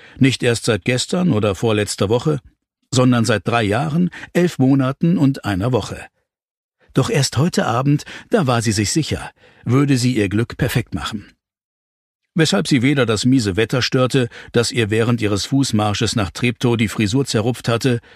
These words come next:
die grantige Kellnerin dort im Café Mokka, noch ihre beste Freundin Käthe, die sich verspätete. Gut gelaunt nippte Rebecca an ihrem Pfefferminztee. Mal abgesehen davon, dass sie es gewohnt war, dass Käthe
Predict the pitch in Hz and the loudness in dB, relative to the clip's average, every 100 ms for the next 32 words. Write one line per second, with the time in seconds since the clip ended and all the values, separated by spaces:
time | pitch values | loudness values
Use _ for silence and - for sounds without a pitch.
0 | - _ - 156 160 196 147 120 - 151 | -20 _ 0 0 0 0 0 -2 0 0
1 | 165 123 117 107 113 117 113 - 101 123 | 2 2 2 2 0 0 0 0 -2 0
2 | 107 113 131 147 143 - - _ _ - | 0 0 0 -2 -2 -6 -20 _ _ 0
3 | 180 - 143 123 117 143 - - 143 143 | 0 0 2 2 0 -2 -4 -2 0 2
4 | 147 - 143 104 98 - - _ _ _ | 0 0 -2 -2 -6 -8 -14 _ _ _
5 | 110 101 101 - 147 - 95 90 98 90 | 0 2 0 -2 -4 -2 -4 -4 -10 -12
6 | - _ _ _ _ _ _ _ _ _ | -16 _ _ _ _ _ _ _ _ _
7 | _ _ _ _ 233 240 - 123 123 147 | _ _ _ _ 0 2 2 2 4 2
8 | 151 120 117 - 107 101 92 113 123 120 | 2 2 0 2 0 0 0 -2 -2 -2
9 | 107 - 98 101 101 123 160 113 87 - | -2 -2 -2 -2 -2 0 2 0 -2 -6
10 | 71 - - _ _ _ _ _ _ _ | -10 -12 -20 _ _ _ _ _ _ _
11 | _ _ 151 151 165 - 165 180 160 180 | _ _ 0 2 0 -2 0 0 0 -2
12 | 165 202 185 165 147 139 113 123 101 139 | 0 0 2 0 0 -2 0 0 2 0
13 | 147 127 120 117 - - 110 104 - 113 | 2 2 0 -2 -8 -2 -2 0 0 0
14 | 123 165 165 | 0 -4 -4